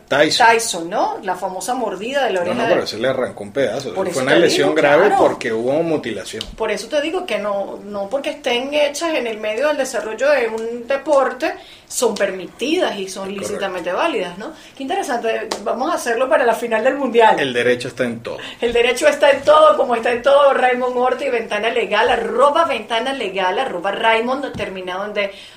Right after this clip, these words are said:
Speaker 2: Horta, y arroba tu abogado punto com, porque hoy nos traes una gaceta que está del horno a la boca.
Speaker 1: Sí, señor.
Speaker 2: Ah,
Speaker 1: Estamos
Speaker 2: importantísimo este tema.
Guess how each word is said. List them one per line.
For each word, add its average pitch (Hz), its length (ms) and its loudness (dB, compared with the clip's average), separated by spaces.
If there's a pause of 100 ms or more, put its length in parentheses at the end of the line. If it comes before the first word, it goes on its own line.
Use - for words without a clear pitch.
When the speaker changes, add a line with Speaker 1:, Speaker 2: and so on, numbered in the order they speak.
Speaker 2:
Horta, 262 520 0 (280)
y 240 160 -4
arroba 233 580 2
tu 233 140 0
abogado 185 520 0
punto 160 380 -10
com, 135 200 -12
porque 226 340 -4
hoy 247 160 0
nos 247 200 -6
traes 214 380 -2
una 285 240 -8
gaceta 196 460 -6
que - 80 -12
está 202 180 -4
del 208 240 -6
horno 262 380 -2
a 196 80 -4
la 180 100 -2
boca. 165 400 -8 (580)
Speaker 1:
Sí, - 200 -10
señor. 120 340 -4
Speaker 2:
Ah, 262 240 0
Speaker 1:
Estamos 226 240 -6
Speaker 2:
importantísimo 233 840 0
este 254 220 -4
tema. 190 380 -2